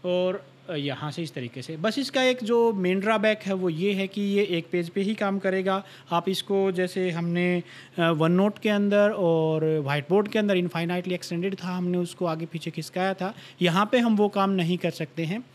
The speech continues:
यहाँ पे जो आपका पेज का साइज़ है आपको सारा काम उसी के अंदर करना पड़ेगा। तो आगे पीछे हम जा सकते हैं पेज के ऊपर, कहीं पे भी मूव कर सकते हैं इस तरीके से।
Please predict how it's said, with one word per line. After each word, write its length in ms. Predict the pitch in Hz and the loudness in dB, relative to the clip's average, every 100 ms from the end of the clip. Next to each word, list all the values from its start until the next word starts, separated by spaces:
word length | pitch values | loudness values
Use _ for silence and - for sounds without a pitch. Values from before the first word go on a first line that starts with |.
| - - - | -20 -8 0
यहाँ 360 | 175 165 214 | 2 4 2
पे 80 | 254 | 2
जो 120 | 214 | 2
आपका 280 | 220 208 220 | 2 2 -2
पेज 260 | 208 190 175 | 0 0 2
का 140 | 214 | -2
साइज़ 340 | 208 196 180 180 | -2 -2 -4 -4
है 100 | 202 | -4
आपको 260 | 175 - | -4 -4
सारा 280 | 190 180 190 | -2 0 0
काम 240 | 185 180 | 0 -4
उसी 280 | 262 190 - | -4 -4 -4
के 120 | 175 | -2
अंदर 180 | 170 165 | -2 -2
करना 280 | 156 127 123 | -4 -4 -6
पड़ेगा। 400 | 120 107 95 95 - - - - | -8 -12 -12 -14 -18 -20 -20 -6
तो 80 | - | -2
आगे 280 | 208 185 196 | 2 2 2
पीछे 280 | 233 254 294 | 0 -2 0
हम 160 | 262 | 2
जा 160 | 240 247 | 2 2
सकते 280 | 240 - 208 | 0 -4 0
हैं 140 | 196 | 0
पेज 220 | 185 180 | 0 -2
के 100 | 175 | -2
ऊपर, 240 | 180 175 208 | -4 -4 -4
कहीं 280 | 190 151 170 | -4 -4 -4
पे 120 | 175 | -4
भी 80 | 170 | -2
मूव 200 | 170 170 | -2 -2
कर 140 | 175 | -4
सकते 320 | 170 151 - | -6 -10 -8
हैं 140 | 143 151 | -8 -8
इस 120 | - | -10
तरीके 300 | 139 135 143 | -14 -12 -8
से। 200 | 202 | -8